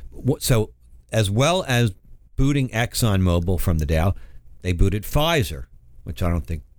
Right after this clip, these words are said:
should have happened. That's not my choice. And they booted Raytheon. But what's in is more today's technology world. So Salesforce C R M, Honeywell,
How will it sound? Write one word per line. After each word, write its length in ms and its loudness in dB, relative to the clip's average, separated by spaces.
should 160 -4
have 80 2
happened. 240 4
That's 180 -8
not 140 -12
my 140 -12
choice. 380 -12
And 200 0
they 100 2
booted 300 2
Raytheon. 680 0
But 140 -2
what's 360 0
in 320 2
is 180 2
more 600 2
today's 440 2
technology 800 2
world. 380 0
So 180 2
Salesforce 800 0
C 240 2
R 160 2
M, 200 0
Honeywell, 800 0